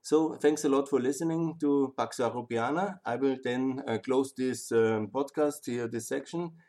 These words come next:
and to just announce the next one is E U to join Na-, join nato, and also then, uh, the T T I P and F T A debate, which was very timely today in the German Bundestag, and I think it's a good closure for,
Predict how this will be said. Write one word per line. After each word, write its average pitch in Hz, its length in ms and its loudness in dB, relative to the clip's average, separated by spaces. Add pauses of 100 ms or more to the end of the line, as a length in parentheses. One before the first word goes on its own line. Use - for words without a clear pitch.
(120)
and 127 240 -2
to 127 120 -6
just 127 260 -2
announce 120 460 -2
the 113 100 -4
next 117 300 -4
one 120 200 -2
is 113 340 -4 (100)
E 123 60 -6
U 127 240 0
to 113 120 -4
join 104 480 0
Na-, 104 140 0 (160)
join 110 300 2
nato, 160 480 0 (280)
and 131 300 -2
also 123 640 -4
then, 107 360 0 (260)
uh, 104 140 0
the 98 500 2
T 127 140 0
T 117 220 -4
I 110 40 0
P 95 100 -14 (140)
and 104 340 -2
F - 220 -6
T 104 160 -4
A 95 160 0
debate, 95 560 -2 (280)
which 117 200 -2
was 147 160 0
very 139 240 2
timely 110 400 0
today 98 520 0
in 98 120 -6
the 95 100 0
German 95 380 0
Bundestag, 101 560 0 (360)
and 101 200 -2
I 98 60 0
think 98 280 -2
it's 98 160 -4
a 101 60 0
good 107 260 -4
closure 98 560 0
for, 95 380 -2